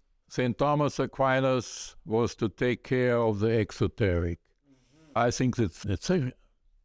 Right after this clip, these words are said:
Speaker 1: plausible conjecture. But in any case, what Meister Eckhart did, and relatively few people recognize this,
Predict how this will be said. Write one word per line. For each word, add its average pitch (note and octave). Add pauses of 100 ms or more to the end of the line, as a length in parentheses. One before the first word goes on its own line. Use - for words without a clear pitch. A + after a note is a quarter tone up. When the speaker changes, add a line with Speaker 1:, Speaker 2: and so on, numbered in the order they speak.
Speaker 1:
plausible G2
conjecture. F2 (1120)
But A#2+
in B2
any C#3+
case, C#3+ (1120)
what C3+ (920)
Meister D3+
Eckhart C#3
did, A2+ (380)
and A2 (220)
relatively C#3+
few D#3
people C3+
recognize F#2+
this, -